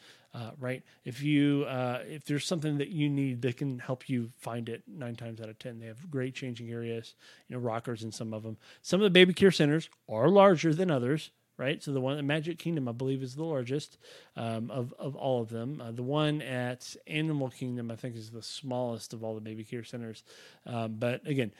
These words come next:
there's, they're, they are staffed well. There are cast members there to help you.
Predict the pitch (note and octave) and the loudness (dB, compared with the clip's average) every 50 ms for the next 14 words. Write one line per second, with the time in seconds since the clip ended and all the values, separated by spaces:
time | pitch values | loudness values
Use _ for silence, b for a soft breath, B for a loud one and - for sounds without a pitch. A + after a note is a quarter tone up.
0 | B B B - C3+ B2+ C3 - A3+ D3+ C3+ C#3 D3 C#3+ B2+ A#2+ A#2+ A#2 G#2+ - | B B B -6 -6 -6 -4 -4 -4 -2 -2 -2 -2 -2 -4 -4 -4 -4 -4 -6
1 | - - D3 C3+ C3+ C3 - - C#3 B2+ B2+ B2+ B2+ B2+ B2 A#2+ A#2 A#2 A#2 A#2 | -4 -2 0 0 0 -2 -4 -8 -6 -4 -2 -2 -2 -2 -2 -4 -4 -6 -8 -8
2 | - B2+ B2 A#2 - A#2+ A#2 A2+ A2 G#2 G#2+ A2+ A2+ A2 G#2+ G#2+ - - B2 A#2+ | -8 -8 -8 -8 -8 -10 -8 -8 -10 -10 -10 -8 -8 -8 -10 -10 -8 -8 -8 -6
3 | - - B2+ B2 A#2+ A#2+ A2+ | -6 -4 -2 0 0 0 -2